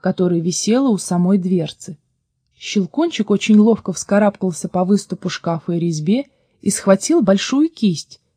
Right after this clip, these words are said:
болтавшуюся на толстом шнуре сзади на шубе.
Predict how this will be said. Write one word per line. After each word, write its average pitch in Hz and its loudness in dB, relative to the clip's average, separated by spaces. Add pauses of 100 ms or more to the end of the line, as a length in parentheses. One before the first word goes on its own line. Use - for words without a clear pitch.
(120)
болтавшуюся 170 -2
на 170 0
толстом 233 -2
шнуре 240 0
сзади 170 -2
на 190 2
шубе. 147 -8